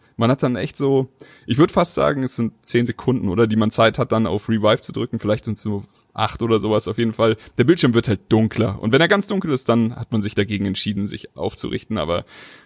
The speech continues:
das ist eben die, die eine Sache, man kann sich wieder auf, wieder auferstehen lassen. Nur es kommt eben mit dieser Strafe, äh, die,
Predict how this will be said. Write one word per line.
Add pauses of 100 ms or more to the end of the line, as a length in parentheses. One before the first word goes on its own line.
(120)
das
ist
eben
die,
die
eine
Sache,
man
kann
sich
wieder
auf, (140)
wieder
auferstehen
lassen. (400)
Nur
es
kommt
eben
mit
dieser
Strafe,
äh,
die,